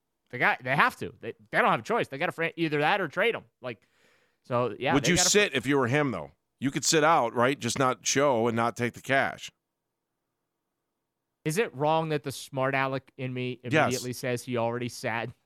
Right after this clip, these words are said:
Speaker 1: <laughs>
Speaker 2: True.
Speaker 1: last year? He was hurt. I know. I just, I can't help myself sometimes. Totally kidding.
Speaker 2: I mean, he wants the extension. The, I don't think there's any
Speaker 1: Yeah,
Speaker 2: question.
Speaker 1: he
Speaker 2: He
Speaker 1: wa-, yeah, he
Speaker 2: wants
Speaker 1: wants
Speaker 2: the
Speaker 1: to be,
Speaker 2: extension. I
Speaker 1: he
Speaker 2: think
Speaker 1: want-,
Speaker 2: he'd like to stay as
Speaker 1: he
Speaker 2: they
Speaker 1: wants
Speaker 2: try
Speaker 1: to
Speaker 2: to
Speaker 1: be
Speaker 2: work out the deals, but it just doesn't.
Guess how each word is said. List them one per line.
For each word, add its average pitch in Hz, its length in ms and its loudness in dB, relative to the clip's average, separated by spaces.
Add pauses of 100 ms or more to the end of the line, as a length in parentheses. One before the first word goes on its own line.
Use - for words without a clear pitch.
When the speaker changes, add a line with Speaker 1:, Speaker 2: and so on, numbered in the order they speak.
Speaker 1:
<laughs> - 400 -20
Speaker 2:
True. - 380 -10
Speaker 1:
last 127 200 -18 (260)
year? - 160 -18 (1000)
He 226 140 2
was 254 180 2
hurt. 196 380 2
I 190 160 4
know. 175 360 4
I 156 120 2
just, 165 220 -4
I 156 80 -4
can't 185 300 0
help 170 200 0
myself 117 420 -4
sometimes. 104 840 -12 (840)
Totally 233 360 4
kidding. 143 280 -2
Speaker 2:
I - 40 2
mean, 147 140 4
he 185 100 4
wants 185 380 4
the 147 120 2
extension. 127 680 -2 (120)
The, 127 200 0
I 147 80 6
don't 175 120 2
think 156 140 2
there's 508 100 4
any 453 100 6
Speaker 1:
Yeah, 160 140 4
Speaker 2:
question. 131 240 4
Speaker 1:
he 220 60 2
Speaker 2:
He 208 40 4
Speaker 1:
wa-, 220 60 6
yeah, 180 160 4
he 160 60 6
Speaker 2:
wants 196 140 6
Speaker 1:
wants 202 120 4
Speaker 2:
the 180 80 2
Speaker 1:
to 156 60 2
be, - 20 2
Speaker 2:
extension. 135 400 0
I 123 100 0
Speaker 1:
he - 60 -4
Speaker 2:
think 156 140 0
Speaker 1:
want-, 165 180 0
Speaker 2:
he'd 113 40 -6
like 147 240 2
to 135 80 -6
stay 92 560 -4 (320)
as - 120 0
Speaker 1:
he - 0 -
Speaker 2:
they 131 60 4
Speaker 1:
wants 123 100 2
Speaker 2:
try 139 80 4
Speaker 1:
to 131 60 4
Speaker 2:
to 127 40 0
Speaker 1:
be 120 60 0
Speaker 2:
work 123 200 0
out 110 140 -2
the 107 80 -10
deals, 123 380 0
but 117 180 -2
it 117 40 -8
just 117 220 -4
doesn't. 120 320 -2